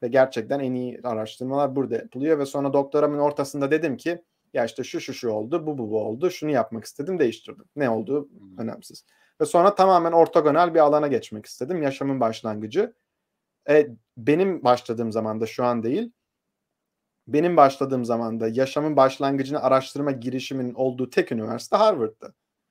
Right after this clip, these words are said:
Speaker 2: Hmm.
Speaker 1: Yani ben onu bilerek girmediğim halde, değişimini de tamamen rastgele gibi görünen bir alana yaptığım halde yine en iyi olan bir yerden en iyi olan bir yere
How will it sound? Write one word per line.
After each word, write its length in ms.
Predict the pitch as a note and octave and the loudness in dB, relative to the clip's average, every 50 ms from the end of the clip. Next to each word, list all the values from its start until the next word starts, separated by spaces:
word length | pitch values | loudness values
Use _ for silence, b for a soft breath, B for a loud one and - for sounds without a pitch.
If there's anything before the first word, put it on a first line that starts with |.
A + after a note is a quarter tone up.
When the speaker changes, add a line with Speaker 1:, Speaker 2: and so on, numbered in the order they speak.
| _ _ _ _ | _ _ _ _
Speaker 2:
Hmm. 280 | _ - G2+ G2+ G2 F#2+ | _ -20 -20 -20 -6 0
Speaker 1:
Yani 220 | C3+ B2+ C3 C3 C3 | 2 2 4 6 6
ben 100 | E3 F#3 | 8 8
onu 220 | F#3+ G3 G3+ F#3+ | 8 6 4 2
bilerek 380 | E3 F3 F#3 G3 G3+ E3+ C3 B2 | 2 4 4 6 4 4 0 0
girmediğim 500 | C#3 F#3 G3+ G3+ F#3+ E3 D3 D3+ C#3 C3 | -2 0 2 2 2 2 2 0 0 0
halde, 480 | A#2+ A#2+ A#2 A2 G#2 A#2 A2 G#2+ A2+ | 0 0 0 -2 -2 -6 -6 -4 -4
değişimini 560 | A2 C3 C#3 D3 C#3 - - E3+ F3+ F3+ F3+ E3+ | -2 -2 -2 -2 -2 -4 -4 -4 -2 0 2 2
de 140 | E3+ - | 2 2
tamamen 640 | - - D#3 E3 F#3+ G3 F#3+ F#3+ F3+ E3 D3+ B2+ A#2+ | 2 -2 -4 0 0 2 2 0 0 -2 -2 0 2
rastgele 580 | D3 D#3+ D#3+ - - - C3 A#2 A2+ A2 - - _ _ - | 2 2 2 0 -2 -4 -2 -2 -2 -4 -6 -10 _ _ -14
gibi 220 | B2 A2+ A#2+ A2+ | -12 -10 -8 -6
görünen 420 | A2+ A#2+ A#2 A#2 A#2+ A#2+ A#2+ A#2+ | -4 -4 -2 -2 -4 -4 -4 -4
bir 60 | A#2 B2 | -2 -2
alana 280 | A#2 A#2 A#2+ A#2+ A#2+ | -2 -2 -2 -2 -2
yaptığım 460 | A#2 A2+ A2 A2 _ _ - A2+ A2 | -4 -4 -6 -6 _ _ -8 -8 -8
halde 480 | G#2+ A2 G#2+ G#2+ A2 B2+ F#3+ A#3+ C#4 C4+ _ _ _ _ _ _ - | -6 -8 -8 -6 -4 -2 -2 -2 -2 -4 _ _ _ _ _ _ -6
yine 180 | D#3+ F3+ G3+ F#3+ | -4 0 0 0
en 280 | E3+ - D#3+ E3+ F#3+ | 0 0 -2 -2 0
iyi 120 | F#3+ F3+ E3+ | 0 2 2
olan 300 | D3+ C#3+ C#3 C3+ B2+ A#2 | 4 4 4 2 0 0
bir 60 | B2 | 0
yerden 320 | B2 B2 B2+ C#3+ F3+ G#3 C3 | 0 0 0 0 -2 -4 -4
en 140 | C#3+ E3+ F3+ | -4 -2 -2
iyi 100 | F3 E3 | 0 0
olan 300 | C#3 C3+ B2+ A#2+ A#2+ A2 | 0 0 0 -2 -4 -4
bir 60 | A2 A#2 | -4 -2
yere 340 | B2 C#3+ F3+ F#3+ F3+ - | -2 0 0 -2 -4 -6